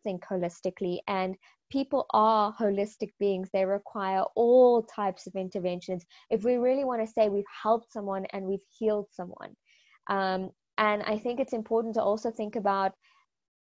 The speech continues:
do we wanna heal people, or do we want to just, you know, from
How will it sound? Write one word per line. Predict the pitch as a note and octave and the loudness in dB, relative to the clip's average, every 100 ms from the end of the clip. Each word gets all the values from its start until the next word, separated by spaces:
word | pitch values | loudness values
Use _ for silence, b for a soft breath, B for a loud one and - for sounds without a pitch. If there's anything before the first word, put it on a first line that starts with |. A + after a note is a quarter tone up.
| _ - | _ -14
do | F#3 A3+ | -2 0
we | A#3+ | 0
wanna | A#3 A3 A3 | 0 0 0
heal | A3 - B3 C4 | -6 -4 0 0
people, | C4+ C4+ C4+ D4+ | 0 -8 -4 -4
or | - A3 | 2 2
do | F3+ | 2
we | G#3 G#3 | -2 0
want | G3+ G#3 | 0 -2
to | A#3 | -4
just, | F#3+ G#3+ - _ _ _ _ | -4 -6 -8 _ _ _ _
you | G#3+ | 2
know, | G3+ G3 - | 4 2 -2
from | - A3 G#3+ | 2 4 4